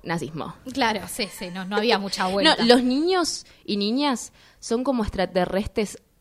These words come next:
Speaker 1: tipo arios. Pero impresión lo arios que son. O sea, vos buscas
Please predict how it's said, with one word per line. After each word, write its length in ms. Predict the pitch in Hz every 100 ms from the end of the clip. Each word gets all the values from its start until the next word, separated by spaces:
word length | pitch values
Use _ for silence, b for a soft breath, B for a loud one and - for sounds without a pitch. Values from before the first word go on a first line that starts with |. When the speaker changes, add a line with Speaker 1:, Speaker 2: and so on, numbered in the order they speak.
| _ _
Speaker 1:
tipo 300 | 196 196 170 -
arios. 640 | 185 170 123 - - - - - - B B B B _ _ -
Pero 260 | 208 190 - -
impresión 580 | 196 185 160 247 254 185
lo 100 | 156
arios 280 | 160 160 160
que 80 |
son. 280 | 165 170 143
O 40 | 95
sea, 140 | 180
vos 80 | 208
buscas 280 | 202 208